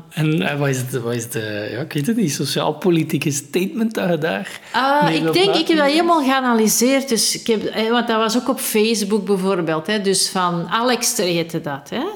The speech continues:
Speaker 2: Dus dat waren twee personen, eh, Alex Chow en Lester Chum, zo heten die, hun Engelse namen. En dan... Die vrouwen brengen die samen. Oh, die worden nu verliefd op elkaar. Dat is natuurlijk een beetje gewoon een grap om,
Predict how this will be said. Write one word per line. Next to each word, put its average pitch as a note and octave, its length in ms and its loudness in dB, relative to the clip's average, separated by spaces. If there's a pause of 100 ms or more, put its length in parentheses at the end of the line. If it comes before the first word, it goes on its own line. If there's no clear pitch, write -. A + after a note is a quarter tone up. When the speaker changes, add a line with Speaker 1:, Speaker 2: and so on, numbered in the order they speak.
Speaker 2:
Dus F3 220 -4
dat E3+ 160 -2
waren D#3+ 280 -2
twee A3+ 260 0
personen, G#3+ 840 0 (480)
eh, E3+ 640 0
Alex A#3 560 -2
Chow F#3 360 0
en F3+ 140 0
Lester G3+ 440 -2
Chum, F#3 500 -2 (200)
zo - 160 -4
heten E3+ 320 -2
die, F3+ 220 -4
hun D#3+ 120 -2
Engelse D#3+ 440 -4
namen. F#3+ 340 -6
En F3 180 -2
dan... E3 400 -4 (640)
Die E3+ 140 -6
vrouwen F3+ 440 0
brengen F3 300 0
die D#3+ 100 -2
samen. E3 480 0
Oh, D#3+ 360 -2
die D#3+ 180 -2
worden E3+ 300 0
nu E3 120 2
verliefd D3+ 460 -6
op C3+ 120 -12
elkaar. C#3 300 -16 (760)
Dat A3+ 220 2
is D4 140 0
natuurlijk E4+ 400 2
een C#4 100 4
beetje C4+ 260 0
gewoon A3+ 240 4
een G3 120 2
grap F#3+ 360 0
om, E3+ 160 -2